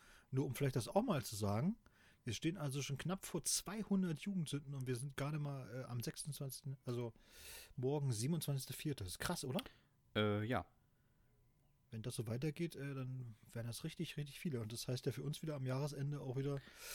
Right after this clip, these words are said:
Speaker 2: Richtig, richtig
Speaker 1: knallhart,
Speaker 2: Arbeit.
Speaker 1: äh, richtig Arbeit, genau.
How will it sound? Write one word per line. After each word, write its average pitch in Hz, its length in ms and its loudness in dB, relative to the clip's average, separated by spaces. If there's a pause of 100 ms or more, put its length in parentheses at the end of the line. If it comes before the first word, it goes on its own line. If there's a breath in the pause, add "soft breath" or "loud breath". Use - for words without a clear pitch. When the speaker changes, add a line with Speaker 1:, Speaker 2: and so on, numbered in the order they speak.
(120 loud breath)
Speaker 2:
Richtig, 131 380 6
richtig 139 200 6
Speaker 1:
knallhart, 123 220 10
Speaker 2:
Arbeit. - 380 6
Speaker 1:
äh, - 1040 -6
richtig 147 340 0
Arbeit, 104 420 0
genau. 104 340 0